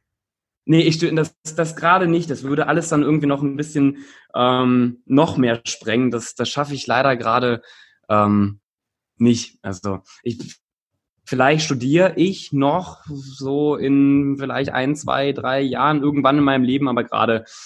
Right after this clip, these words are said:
ähm, bin ich schon ganz gut bedient mit den Sachen, die ich mache. Bin, hab auch erst, also ich bin ja erst neunzehn und hab auch erst dieses Jahr meine Schule,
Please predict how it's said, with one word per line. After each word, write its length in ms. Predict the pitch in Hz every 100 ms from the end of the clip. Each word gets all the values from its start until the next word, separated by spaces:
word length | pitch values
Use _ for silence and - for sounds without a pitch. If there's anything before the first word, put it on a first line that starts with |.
| - - - 104
ähm, 480 | 113 110 117 110 - _ _ _ _ -
bin 140 | 143
ich 100 | 151
schon 140 | 151
ganz 180 | 135 127
gut 160 | - 135
bedient 260 | 123 127
mit 120 | 131 123
den 120 | 117
Sachen, 280 | 117 131 117
die 40 |
ich 60 | 113
mache. 200 | 120 113
Bin, 200 | 131 135
hab 100 | 151
auch 140 | 151 -
erst, 160 | 143 139
also 140 | 123
ich 80 | 117
bin 100 | 135
ja 80 | 123
erst 180 | 123
neunzehn 540 | 123 113 135 147 - 135
und 180 | 117 113
hab 180 | 120 -
auch 220 | 113 -
erst 260 | 101 110 -
dieses 280 | 117 110
Jahr 140 | 110 110
meine 200 | 110 110
Schule, 360 | - 131 120